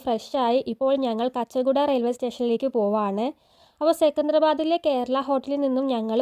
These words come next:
പൊതിച്ചോറ് വാങ്ങിയിട്ടുണ്ടായിരുന്നു. അപ്പോൾ ഇതൊരു കാലി ട്രെയിനാണ് ട്ടോ.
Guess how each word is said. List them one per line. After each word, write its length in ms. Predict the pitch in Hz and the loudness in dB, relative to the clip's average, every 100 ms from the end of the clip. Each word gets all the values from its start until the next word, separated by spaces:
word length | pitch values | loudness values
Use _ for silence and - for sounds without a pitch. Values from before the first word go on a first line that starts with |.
| 254 | 0
പൊതിച്ചോറ് 540 | 220 220 - 233 269 269 | -2 -2 0 2 2 2
വാങ്ങിയിട്ടുണ്ടായിരുന്നു. 840 | 233 220 220 226 220 202 202 208 302 - _ _ - | 0 -2 -2 -4 -4 -4 -4 -4 -4 -6 _ _ -4
അപ്പോൾ 220 | 302 359 330 | 2 2 2
ഇതൊരു 180 | 330 330 | 0 0
കാലി 300 | 294 262 285 330 | 0 0 0 2
ട്രെയിനാണ് 440 | 285 254 233 214 208 | 2 2 0 -4 -4
ട്ടോ. 180 | 208 | -4